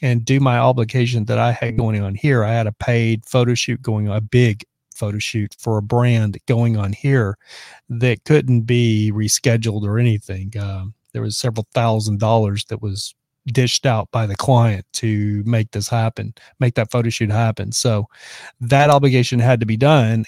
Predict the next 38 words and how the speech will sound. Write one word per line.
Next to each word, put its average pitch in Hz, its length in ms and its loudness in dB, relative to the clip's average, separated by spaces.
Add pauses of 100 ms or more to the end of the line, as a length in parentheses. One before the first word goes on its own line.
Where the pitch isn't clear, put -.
(140)
uh, 110 300 0
and 113 360 2
it 120 80 2
had 117 160 0
already 131 380 4
been 110 200 -2
booked 120 400 0
before 113 360 -2
I 110 140 0
booked 123 360 -2
the 110 180 -2
media 120 420 2
tour 107 200 -4
for 110 120 -12
Savages. 135 720 0
But 113 180 -2
I 113 100 0
had 120 180 0
to, 110 200 0 (800)
I 113 80 0
had 120 140 2
to 113 120 2
figure 135 480 2
out, 123 380 4
and 110 380 0
they, 120 480 2 (280)
the 120 360 0
media 143 320 6
tour 110 520 2 (140)
had 120 160 -8
to 120 80 0
let 123 300 0
me 131 160 2
come 117 280 0
back 131 480 2 (440)
to 113 200 0
L 113 220 4
A, 143 320 6